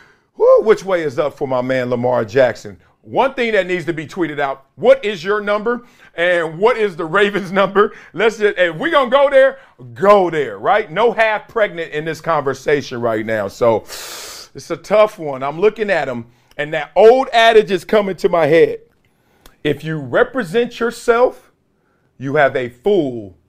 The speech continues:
as a client. Boy, I hope it's not true in this case, because it's other cases like your teammate that it wasn't. But Lamar, right now, you're down in the score. Time to make some plays. Man, I'm no actor, but I know who Jonathan Majors is,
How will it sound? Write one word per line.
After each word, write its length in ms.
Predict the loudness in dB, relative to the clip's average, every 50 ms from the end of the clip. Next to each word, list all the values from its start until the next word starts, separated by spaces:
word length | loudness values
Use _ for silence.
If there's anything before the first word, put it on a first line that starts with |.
| _
as 200 | -2 -2 0 0
a 80 | -2 -4
client. 520 | -6 -8 -6 -4 -4 -4 -4 -6 -10 -16 _ _ _ _ _ _ _
Boy, 200 | 0 4 4 4
I 140 | 4 4 2
hope 180 | 0 -2 -4 -6
it's 120 | -8 -8
not 200 | -8 -8 -8 -8
true 260 | -10 -10 -8 -8 -6
in 60 | -6
this 160 | -6 -6 -8 -4
case, 340 | -2 -2 -2 -2 -4 -10 _ _ _ _ _
because 240 | -4 0 0 0 0
it's 140 | 0 -2 -2
other 220 | 0 0 0 -2
cases 440 | -6 -10 -12 -12 -12 -12 -14 -6 -4
like 180 | -2 -2 -2 -4
your 80 | -8
teammate 360 | -10 -10 -10 -8 -8 -8 -8
that 140 | -8 -8 -8
it 100 | -8 -6
wasn't. 340 | -2 0 0 0 -2 -6 -16 _ _ _ _ _ _
But 100 | -16 -12
Lamar, 460 | -12 -6 -2 0 0 0 0 -2 -6 -12 _ _ _ _
right 220 | -4 -2 -2 -2 0
now, 320 | -2 -2 -2 -2 -4 -8 -12 -14
you're 100 | -12 -6
down 280 | -4 -2 -2 -2 -2 -4
in 60 | -8
the 60 | -12
score. 420 | -14 -8 -4 -4 -4 -4 -4 -8 -14 _ _ _ _ _ _
Time 160 | -4 -2 -2 -2
to 60 | -4
make 180 | -6 -10 -10
some 160 | -12 -16 -20 -12
plays. 440 | -4 0 0 0 0 -2 -6 -14 _ _ _ _ _ _ _ _ _ _ _ _ _ _ _ _ _
Man, 260 | -6 -4 -2 -2 -2
I'm 200 | -2 -4 -6 -4
no 180 | -4 -2 -2 -2 -2
actor, 420 | -2 -2 -2 -2 -4 -8 -12 -10
but 160 | -6 -4 -4
I 100 | -2 -4
know 180 | -2 0 0 0
who 120 | 0 -2
Jonathan 420 | 0 2 2 2 2 2 0 -4 -2
Majors 440 | 0 0 0 0 -2 -4 -4 -2 0
is, 280 | 0 0 0 -2 -4